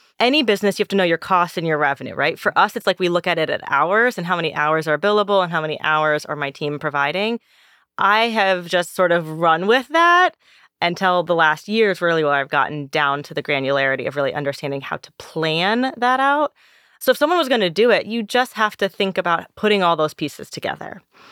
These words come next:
I think all entrepreneurship is like Tetris, but doing it this way, the Tetris pieces are just smaller that you have to kinda hook together again. So you wanna just be mindful, meticulous, slow, build it up,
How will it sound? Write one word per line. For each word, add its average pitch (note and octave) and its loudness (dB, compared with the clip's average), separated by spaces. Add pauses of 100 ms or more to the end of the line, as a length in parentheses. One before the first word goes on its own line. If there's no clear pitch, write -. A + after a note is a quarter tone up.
(340)
I F3 -2
think F#3 0
all G3+ 6
entrepreneurship F#3+ -2
is D#3+ -4
like - -2
Tetris, B3 -2
but - -2
doing G3+ 2
it E3 -2
this F#3+ 0
way, A#3 0
the - -6
Tetris F#3+ -4
pieces F3 -4
are D3+ 0
just E3 -2
smaller F3 2 (440)
that E3 -6
you F3 -2
have E3+ -2
to D#3+ -2
kinda D#3+ -2 (120)
hook - -6
together D3 0
again. C#3 -6 (440)
So - -6
you G3 2
wanna G#3+ 2
just G3 -4
be F#3+ -2 (200)
mindful, E3 0 (140)
meticulous, D#3+ -2
slow, D3+ 0
build D#3 2
it C#3+ 0
up, E3+ 0